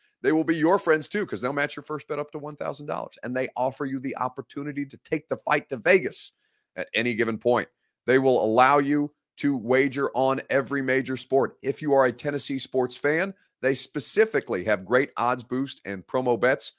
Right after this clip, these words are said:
on all your favorite local teams. There's a tab in the app that you click. Tennessee teams right there, Grizzlies, Preds, Titans, and Vols, all right there for you in the Superbook Sports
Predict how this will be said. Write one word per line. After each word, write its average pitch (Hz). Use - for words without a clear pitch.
on 135
all 113
your 123
favorite 110
local 110
teams. 147
There's 104
a 107
tab -
in 113
the 120
app -
that -
you 101
click. -
Tennessee 127
teams 127
right 117
there, 131
Grizzlies, 123
Preds, 120
Titans, 120
and 117
Vols, 104
all 135
right 123
there 120
for 135
you 95
in 104
the 101
Superbook 104
Sports 101